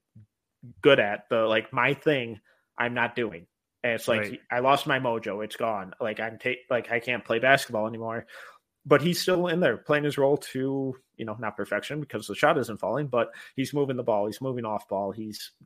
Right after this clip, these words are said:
Speaker 1: kinda defending who he's asked to defend and all that stuff, which I think is really encouraging. So to wrap up this episode, I, I wanted to talk about two big men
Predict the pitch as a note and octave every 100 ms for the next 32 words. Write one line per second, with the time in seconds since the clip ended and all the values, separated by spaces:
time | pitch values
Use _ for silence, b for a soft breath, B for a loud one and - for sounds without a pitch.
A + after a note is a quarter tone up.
0 | - C3+ A#2+ A#2+ C#3 C#3 C3 B2 A#2 _
1 | - A#2+ B2 A2+ A#2 A2 - G#2 - D#3+
2 | B2+ A#2+ A2 G#2+ G2+ B B A2+ B A#2
3 | A#2 A2 - G#2 B2 B2 B2+ C#3+ C3 A#2
4 | A#2 A#2+ C#3+ B2+ A#2+ - G#2+ G2+ G2 F#2+
5 | G2 - _ - G2+ F#2 F#2 _ _ _
6 | _ _ - - _ b b b b b
7 | b _ _ _ _ _ _ _ - C#3+
8 | D3 E3 F3 C#3+ - - B B B -
9 | - C3 - _ _ - A#2+ A#2 A2 -
10 | A2 A2 G2+ A#2+ A#2 A#2 A#2 A#2 A#2+ C3+
11 | B2 B2+ C3+ C#3 C3 B2 A#2+ A#2 A#2+ -
12 | _ _ _ _ - D3+ E3+ F3 F3 C#3
13 | B2+ A#2 A#2+ A2+ A#2+ B2